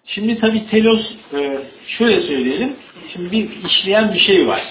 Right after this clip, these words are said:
Tamam mı? E, işte niçin,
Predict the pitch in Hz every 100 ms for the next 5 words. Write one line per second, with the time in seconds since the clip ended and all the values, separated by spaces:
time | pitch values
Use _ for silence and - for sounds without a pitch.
0 | - - - - - 170 240 185 123 -
1 | - - - - - 139 123 - - -
2 | - 160 - - _ _ - - _ _
3 | _ - - - - - - 165 175 185
4 | 180